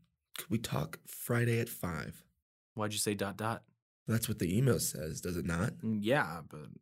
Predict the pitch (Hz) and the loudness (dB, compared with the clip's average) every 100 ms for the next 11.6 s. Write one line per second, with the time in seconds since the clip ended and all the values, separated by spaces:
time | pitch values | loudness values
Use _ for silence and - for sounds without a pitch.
0 | _ 131 123 117 107 110 104 101 - - | _ 0 4 4 4 2 2 2 0 -6
1 | - - - - 143 117 98 110 95 78 | -8 -20 -8 4 6 8 6 4 4 2
2 | 78 - - - - _ _ _ _ _ | 0 -6 -12 -20 -20 _ _ _ _ _
3 | _ _ - - - - - - 120 107 | _ _ -6 -2 -2 -4 0 6 10 12
4 | 107 110 113 113 - 107 - 135 139 - | 10 10 10 10 8 6 4 2 0 -2
5 | - - 104 90 - - 98 110 - - | -2 0 2 0 2 2 2 2 0 -2
6 | - 98 92 95 95 - 98 - - 107 | -2 0 2 4 2 2 2 2 2 4
7 | 98 101 - - - - - - _ _ | 4 2 0 2 2 2 -2 -6 _ _
8 | _ _ _ _ _ _ _ _ - 123 | _ _ _ _ _ _ _ _ 0 2
9 | - 117 104 113 98 90 - - - - | 6 6 8 6 4 4 0 -2 0 0
10 | 92 - - 98 90 90 90 - - 87 | 0 0 0 2 4 4 2 -2 -2 2
11 | 117 82 - - 101 104 | 2 2 4 6 8 6